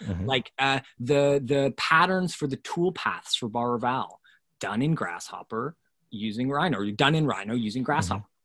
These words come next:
Speaker 2: So these things are being used in real architecture. Uh, I
Speaker 1: Mm-hmm.
Speaker 2: had Dialogue come to me, uh, with a problem last week. And do you know what the answer was?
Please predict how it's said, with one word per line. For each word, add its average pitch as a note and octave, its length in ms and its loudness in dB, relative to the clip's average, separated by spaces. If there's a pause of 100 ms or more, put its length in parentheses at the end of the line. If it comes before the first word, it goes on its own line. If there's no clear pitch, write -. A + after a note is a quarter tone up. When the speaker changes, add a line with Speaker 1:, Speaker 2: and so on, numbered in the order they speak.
(140)
Speaker 2:
So D#3 220 4 (160)
these E3+ 360 -2
things A3+ 260 4
are B3+ 80 4
being F#3+ 280 0
used D#3 520 -2
in A#2 160 -2
real D3 280 0
architecture. - 540 -8 (260)
Uh, C3+ 160 0
I D3+ 140 4
Speaker 1:
Mm-hmm. F3 80 0
Speaker 2:
had F3 140 0
Dialogue B2 520 0
come A2 200 -2
to - 120 -8
me, G#2 280 -6
uh, G#2 180 -6
with G#2 160 -6
a G#2+ 40 -10
problem A2 460 -2
last A2 280 -4
week. G#3+ 300 0 (260)
And C3+ 140 0
do B2 60 0
you D3 60 4
know E3 100 6
what E3+ 120 2
the D3 180 0
answer D3 200 2
was? A#3+ 420 2